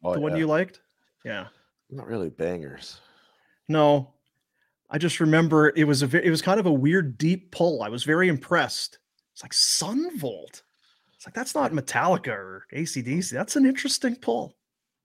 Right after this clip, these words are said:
Speaker 2: Not sure how to transition into this next read.
Speaker 1: Just do it.
Speaker 2: All right. Barn Burner,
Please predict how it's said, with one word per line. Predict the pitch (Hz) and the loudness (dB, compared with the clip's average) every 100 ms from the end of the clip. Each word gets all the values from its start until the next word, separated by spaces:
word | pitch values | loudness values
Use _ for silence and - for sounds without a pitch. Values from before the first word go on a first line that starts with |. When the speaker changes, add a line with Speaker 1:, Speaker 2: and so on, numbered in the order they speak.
| _ _ _ _ _ _ _ _ _ _ _ - _ _ - _ _ _ _ _ - _ - - | _ _ _ _ _ _ _ _ _ _ _ -20 _ _ -20 _ _ _ _ _ -20 _ -16 -8
Speaker 2:
Not | 143 | -6
sure | - | -2
how | 123 | -2
to | 120 | -2
transition | 123 110 117 117 113 | -6 -4 -6 -6 -6
into | 107 | -6
this | 113 - | -8 -10
next | 113 - - | -10 -10 -14
read. | - 123 _ _ _ _ _ _ _ _ _ _ 80 | -14 -14 _ _ _ _ _ _ _ _ _ _ -20
Speaker 1:
Just | - _ - | -20 _ -8
do | 85 | -6
it. | 107 _ _ _ _ _ _ _ _ _ _ 104 | -6 _ _ _ _ _ _ _ _ _ _ -8
Speaker 2:
All | |
right. | 107 131 - _ _ _ _ _ _ _ _ - - - - - _ _ - - _ _ _ _ _ _ _ _ _ _ _ _ _ | -4 -6 -8 _ _ _ _ _ _ _ _ -20 -18 -18 -20 -20 _ _ -20 -20 _ _ _ _ _ _ _ _ _ _ _ _ _
Barn | 254 302 269 | 12 12 12
Burner, | 240 165 127 | 12 12 6